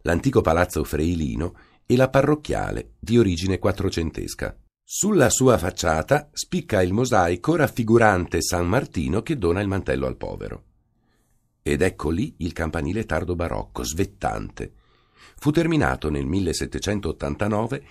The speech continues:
grazie al lavoro prestato gratuitamente dagli abitanti. Con i suoi cinquantadue metri di altezza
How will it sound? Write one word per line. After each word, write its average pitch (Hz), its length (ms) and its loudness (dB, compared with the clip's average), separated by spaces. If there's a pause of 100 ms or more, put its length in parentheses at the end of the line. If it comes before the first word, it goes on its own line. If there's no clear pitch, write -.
(180)
grazie 113 520 0
al 78 140 0
lavoro 92 380 0
prestato 85 500 -4
gratuitamente 78 800 -4
dagli 87 180 -4
abitanti. 52 640 -8 (920)
Con 107 200 0
i 123 80 2
suoi 82 280 2
cinquantadue 95 840 -2
metri 76 380 -2
di 64 100 -4
altezza 60 600 -6